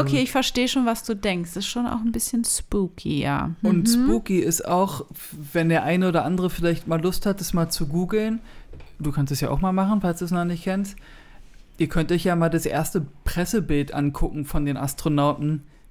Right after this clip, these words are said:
Speaker 1: nach der Landung, wo sie dann interviewt wurden. Gibt's, glaub ich, sogar auch als Video. Müsst ihr mal googeln. Das sieht jetzt nicht aus wie, „Hey, voll geil, wir waren auf dem Mond als erste Menschen und Astronauten. Juhu.“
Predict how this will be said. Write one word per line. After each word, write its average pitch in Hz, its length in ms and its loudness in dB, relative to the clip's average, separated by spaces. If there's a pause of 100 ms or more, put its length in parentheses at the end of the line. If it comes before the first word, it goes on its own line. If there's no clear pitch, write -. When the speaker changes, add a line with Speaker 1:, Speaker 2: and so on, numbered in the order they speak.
(140)
Speaker 1:
nach 151 260 2
der 151 160 0
Landung, 139 540 2 (440)
wo 151 140 0
sie 143 140 2
dann 139 180 2
interviewt 147 600 0
wurden. 143 400 2 (480)
Gibt's, - 160 -4
glaub 151 160 2
ich, 139 80 0
sogar 147 200 2
auch 131 140 0
als 131 280 -2
Video. 147 540 2 (360)
Müsst - 160 0
ihr 151 60 2
mal 139 120 2
googeln. 147 500 0 (840)
Das 147 220 -2
sieht 156 180 -2
jetzt 156 240 0
nicht 190 260 0
aus 156 400 -2
wie, 147 340 4
„Hey, 151 280 2
voll 147 300 0
geil, 151 260 4
wir 143 140 0
waren 147 180 4
auf 131 140 -2
dem 147 180 2
Mond 151 240 2
als 139 160 -2
erste 170 720 -2
Menschen 160 360 0
und 139 120 0
Astronauten. 143 880 0 (300)
Juhu.“ 165 480 4